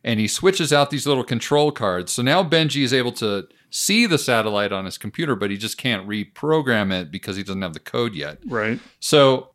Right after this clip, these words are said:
Speaker 1: or actually, it's, uh, Brandt that has to manually punch it in. That's right. Then we cut back to Hendricks and Wistrom again. Now they're entering a building, with them, of course, immediately killing the security guards. And again, we cut back to Brandt, who is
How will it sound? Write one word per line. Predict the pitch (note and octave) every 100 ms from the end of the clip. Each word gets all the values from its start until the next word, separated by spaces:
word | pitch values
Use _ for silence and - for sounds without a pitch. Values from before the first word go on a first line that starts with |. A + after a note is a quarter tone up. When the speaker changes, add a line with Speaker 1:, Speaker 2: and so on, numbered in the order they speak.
| _
Speaker 1:
or | C#3+
actually, | D#3 E3+ - D3
it's, | G#2+ F2 -
uh, | G2 D#2+ E2 _ _ _ -
Brandt | C3+ A#3 A3
that | F#2
has | G2+ F2+
to | - D#2+
manually | G2 G2 G2 F2 E2
punch | - G#2 - G#2+
it |
in. | E2
That's | D2+ D#2+
right. | D2 C#2+ - -
Then | F#3+
we | A3
cut | G3+ D#3 C3+
back | D3+ G#3+ -
to | F#3
Hendricks | D3+ E3+ D3+ -
and | C#3+
Wistrom | C3 - C3
again. | B2 B2 D3 C#3 C3+ B2
Now | A#2 C3+ F3+
they're | E3 C#3+
entering | C#3+ D3+ D#3 C#3
a | A2+
building, | F2+ E3 F3+ G#2 E2+ F2 A2 _ _ _ -
with | B2
them, | C3+ B2
of | -
course, | A#2+ A2
immediately | A#2 A#2+ A2 G2+ G2
killing | A2 G#2+ G2
the | F2
security | - G3 G#3+ G3
guards. | F#3 F3 E3 D#3+ C#3 - _ _ _ _ -
And | B2
again, | C#3+ G3 C#3
we | C3
cut | A#2+ A#2+ A2+ G2+
back | A#2+ A#2+
to | G#2+
Brandt, | C#3 D3+ D3+ C#3+ _ _ _ _
who | C#3+ B2+
is | A#2 -